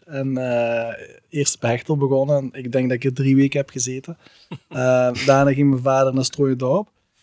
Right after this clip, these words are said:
Speaker 1: Eh, en zo ging die naar Gerees en zo ging die naar Beringen. En ik ben eigenlijk altijd gevolgd, omdat dat, eh, eh, praktisch was, maar ook omdat ik hem heel graag wou volgen. Mijn vader was eigenlijk degene die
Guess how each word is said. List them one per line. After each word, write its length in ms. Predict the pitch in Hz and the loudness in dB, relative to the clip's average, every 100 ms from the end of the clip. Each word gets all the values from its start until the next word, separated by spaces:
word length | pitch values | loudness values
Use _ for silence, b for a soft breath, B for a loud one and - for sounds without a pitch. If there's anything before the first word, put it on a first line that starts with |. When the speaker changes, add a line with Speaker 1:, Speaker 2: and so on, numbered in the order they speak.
| _ _ | _ _
Speaker 1:
Eh, 400 | - 131 131 127 | -2 2 4 4
en 80 | 127 | 2
zo 180 | 135 147 | 4 4
ging 200 | 147 147 | 6 2
die 100 | 143 | 2
naar 140 | 139 | 0
Gerees 440 | 131 127 131 170 170 | 2 0 4 4 2
en 100 | 147 | -2
zo 140 | 139 | -6
ging 220 | 139 143 | -2 2
die 80 | 135 | 4
naar 180 | 135 127 | 4 2
Beringen. 420 | 127 135 147 170 | 4 4 4 2
En 60 | 160 | 0
ik 100 | 143 | -2
ben 100 | 147 | -4
eigenlijk 300 | 160 165 156 | -2 -2 0
altijd 300 | 139 139 143 | 0 -2 -6
gevolgd, 500 | 123 120 139 170 - | -10 -10 -8 -8 -10
omdat 340 | 143 131 123 | -8 -6 -6
dat, 280 | 127 123 - | -6 -6 -6
eh, 260 | 127 123 123 | -4 -4 -6
eh, 580 | 123 _ _ - 131 127 | -10 _ _ -16 -14 -14
praktisch 400 | - 135 131 160 | -2 -2 0 -4
was, 220 | - 196 - | -2 -2 -2
maar 140 | - | -4
ook 160 | 180 190 | -6 0
omdat 200 | 170 151 | 2 2
ik 80 | |
hem 160 | 143 135 | 2 -2
heel 160 | 135 143 | -2 -2
graag 200 | 135 123 | -4 -2
wou 220 | 123 123 | -2 -2
volgen. 280 | 127 120 131 | -4 -14 -12
Mijn 160 | 135 135 | -12 -2
vader 260 | 131 139 | 4 4
was 120 | 147 143 | 4 4
eigenlijk 320 | 147 156 135 | 2 2 -2
degene 220 | 147 147 | -2 -2
die 300 | 139 143 139 | 0 -2 -2